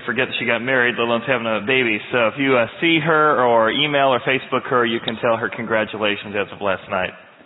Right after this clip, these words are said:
Well, today we are continuing in our journey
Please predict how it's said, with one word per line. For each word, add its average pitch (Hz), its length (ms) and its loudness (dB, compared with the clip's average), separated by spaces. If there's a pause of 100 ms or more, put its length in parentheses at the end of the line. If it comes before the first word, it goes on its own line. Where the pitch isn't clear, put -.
(920)
Well, 156 120 -2
today 202 200 4
we 247 160 6
are 185 160 4
continuing 240 720 2
in 190 80 4
our 170 140 2
journey 165 600 0